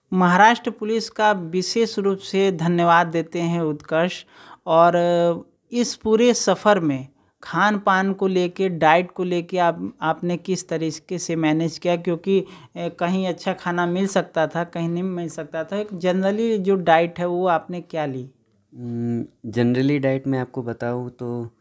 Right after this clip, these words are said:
Speaker 2: मैं अंदर से इतना मतलब वो <laughs> सेल्फ मोटिवेट भी था कि
Speaker 1: जी।
Speaker 2: मुझे मॉर्निंग में सिर्फ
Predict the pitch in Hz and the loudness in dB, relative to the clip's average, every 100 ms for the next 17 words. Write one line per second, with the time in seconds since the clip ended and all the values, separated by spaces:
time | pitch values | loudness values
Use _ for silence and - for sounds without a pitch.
0 | _ _ _ _ _ _ _ _ _ _ | _ _ _ _ _ _ _ _ _ _
1 | _ 120 120 120 120 127 123 135 127 127 | _ -4 0 2 2 0 0 -8 -6 -4
2 | 127 123 127 123 113 120 117 104 95 - | -4 -4 -6 -6 -4 -4 -2 -4 -8 -18
3 | - - 113 - - _ _ - 131 139 | -20 -14 -14 -14 -20 _ _ 2 2 4
4 | 143 131 135 123 123 120 - 131 - 117 | 0 0 0 -2 -4 -8 -10 -10 -6 -8
5 | 117 127 131 151 151 - _ _ _ _ | -8 -8 -8 -8 -12 -18 _ _ _ _
6 | - 120 120 143 160 147 117 117 123 135 | -4 -2 0 0 0 0 0 2 2 2
7 | 120 101 90 _ _ _ _ _ - 135 | 0 -4 -10 _ _ _ _ _ -2 -2
8 | 139 | -2